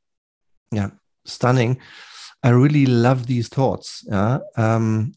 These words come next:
you're absolutely right that, in fact, leadership starts the moment when you are together with another person, another colleague, your boss, your subordinate, your team member, your peer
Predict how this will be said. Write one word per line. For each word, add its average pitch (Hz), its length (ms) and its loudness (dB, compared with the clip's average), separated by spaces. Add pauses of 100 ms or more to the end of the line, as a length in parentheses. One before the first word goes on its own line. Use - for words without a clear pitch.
you're 120 160 2
absolutely 139 560 -2
right 123 340 0
that, 117 200 -4
in 120 100 -6
fact, 120 300 -4
leadership 123 480 -2
starts - 580 -2 (560)
the 104 140 -4
moment 120 600 2 (400)
when 113 180 0
you 113 120 0
are 117 180 -2
together 123 480 -4
with 110 300 -6 (280)
another 110 300 -4
person, 135 500 -6 (1040)
another 113 640 2 (300)
colleague, 147 480 -2 (180)
your 113 220 -2
boss, 120 480 0 (180)
your 113 160 -6
subordinate, 123 640 0
your 104 120 -2
team 123 240 -4
member, 123 260 0
your 107 160 -4
peer 127 500 -4